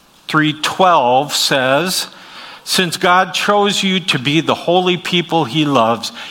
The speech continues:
you must clothe yourselves with tender-hearted mercy, kindness, humility, gentleness, and patience." You put on your kindness sweater.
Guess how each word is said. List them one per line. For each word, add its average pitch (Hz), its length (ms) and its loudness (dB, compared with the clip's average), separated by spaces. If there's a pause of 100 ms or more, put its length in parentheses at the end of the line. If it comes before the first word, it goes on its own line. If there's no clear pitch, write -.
(100)
you 196 440 2
must 131 500 -2
clothe 165 500 0
yourselves 139 840 0 (420)
with 120 220 -2
tender-hearted 151 1120 -2
mercy, 180 760 0 (160)
kindness, 185 760 -2 (240)
humility, 175 960 0
gentleness, 165 960 -2 (380)
and 143 280 -4
patience." 143 1080 -4 (1120)
You 95 100 -20
put - 180 -10
on 117 220 -2
your 135 140 -8
kindness 170 600 -4
sweater. - 720 -8